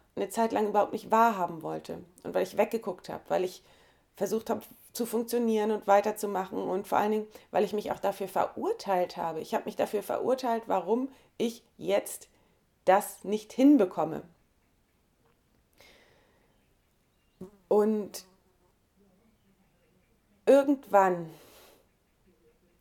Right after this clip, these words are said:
habe ich dann gemerkt, dass diese Art von Medizin, die Kassenmedizin, für mich einfach nicht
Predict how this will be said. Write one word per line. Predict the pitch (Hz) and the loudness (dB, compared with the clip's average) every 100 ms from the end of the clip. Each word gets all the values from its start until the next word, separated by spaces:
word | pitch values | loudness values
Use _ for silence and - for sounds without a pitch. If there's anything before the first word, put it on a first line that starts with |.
| - - | -20 0
habe | 190 220 | 2 2
ich | 226 | 2
dann | 208 | 0
gemerkt, | 208 190 175 180 214 - - _ _ _ _ _ _ _ _ _ - | 2 0 0 0 -2 -6 -20 _ _ _ _ _ _ _ _ _ 0
dass | 202 - - | 0 0 -12
diese | 185 233 226 | -4 2 4
Art | - 202 233 | 6 6 6
von | - 220 | 0 -4
Medizin, | 208 202 190 - 196 196 226 240 _ - | -4 -6 -8 -10 -8 -6 -6 -8 _ -18
die | |
Kassenmedizin, | - 190 185 202 196 185 220 226 220 | -6 -6 -4 -6 -6 -8 -4 -4 -4
für | - 202 | -6 -4
mich | 208 214 240 - - _ _ _ | 2 2 2 -6 -20 _ _ _
einfach | 185 185 190 190 185 - - | 0 0 0 -4 -4 -8 -8
nicht | 185 190 - | -6 -6 -12